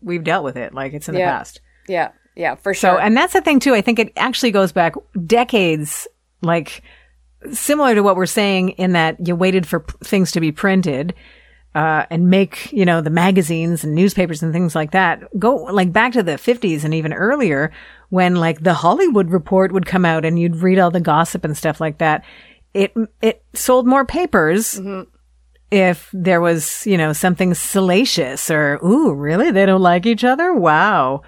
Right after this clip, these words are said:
Speaker 2: Mm-hmm.
Speaker 1: And maybe they actually didn't like each other, or maybe there was nothing, but they had to sell papers and, and drama always works. I mean,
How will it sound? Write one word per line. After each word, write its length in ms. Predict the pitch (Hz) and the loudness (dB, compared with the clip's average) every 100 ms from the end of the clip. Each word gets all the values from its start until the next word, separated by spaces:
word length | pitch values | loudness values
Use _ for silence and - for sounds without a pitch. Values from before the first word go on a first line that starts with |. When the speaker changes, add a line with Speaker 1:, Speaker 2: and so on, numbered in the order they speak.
| - | -18
Speaker 2:
Mm-hmm. 200 | 196 185 | -12 -2
Speaker 1:
And 100 | 226 | 2
maybe 200 | 254 320 359 | 4 4 4
they 160 | 302 | 4
actually 340 | 247 262 262 196 | 2 2 0 0
didn't 320 | 170 233 240 | 2 0 0
like 220 | 139 151 254 | 0 -2 -2
each 180 | 277 294 | -2 0
other, 340 | 302 359 381 - _ _ _ - | 2 0 -2 -6 _ _ _ -2
or 120 | 185 | 2
maybe 260 | 208 240 | 2 2
there 120 | 240 226 | 2 2
was 160 | 202 | 2
nothing, 440 | 185 190 170 135 131 | 2 2 0 -4 -4
but 100 | 160 | -2
they 100 | 185 | 0
had 200 | 220 202 | 0 -2
to 60 | |
sell 200 | - 180 | 0 0
papers 420 | 160 160 151 139 | 2 -2 -2 -4
and, 180 | 147 147 - - - - | -4 -6 -8 -20 -14 -2
and 140 | 185 | 0
drama 320 | 180 185 170 - | 4 2 2 2
always 360 | 165 170 151 | 0 0 -4
works. 260 | 143 131 - | -4 -6 -2
I 20 | |
mean, 280 | 196 196 190 | 2 2 0